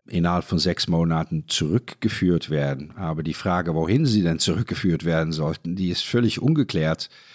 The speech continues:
Weil wir wissen ja, ähm, aus der Erfahrung, wie schwierig es, äh, es ist, um abgelehnte Asylbewerber in ihre Herkunftsstaaten zurückzuführen.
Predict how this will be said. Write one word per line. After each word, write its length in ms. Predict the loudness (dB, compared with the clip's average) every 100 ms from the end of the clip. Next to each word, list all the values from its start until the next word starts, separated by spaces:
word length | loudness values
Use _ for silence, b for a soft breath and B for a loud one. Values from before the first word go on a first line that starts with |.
| B B -8
Weil 260 | -2 0
wir 120 | 0 2
wissen 260 | 0 0
ja, 680 | 0 2 2 0 -2 -4 -4
ähm, 280 | -6 -8 -6
aus 220 | -6 -4
der 120 | -2
Erfahrung, 580 | -2 0 0 2 2 0
wie 80 | 0
schwierig 440 | 0 2 4 2
es, 300 | 2 0 -2
äh, 140 | -4 -4
es 440 | -2 -4 -4 -4
ist, 340 | -4 -4 -4
um 160 | -6 -6
abgelehnte 560 | -6 -6 -2 -2 -2 -2
Asylbewerber 680 | -2 -2 0 -2 0 -2 -2
in 100 | -4
ihre 240 | -4 -4
Herkunftsstaaten 760 | -4 -4 -6 -6 -4 -4 -4 -6
zurückzuführen. 800 | -4 -4 -4 -6 -4 -2 -2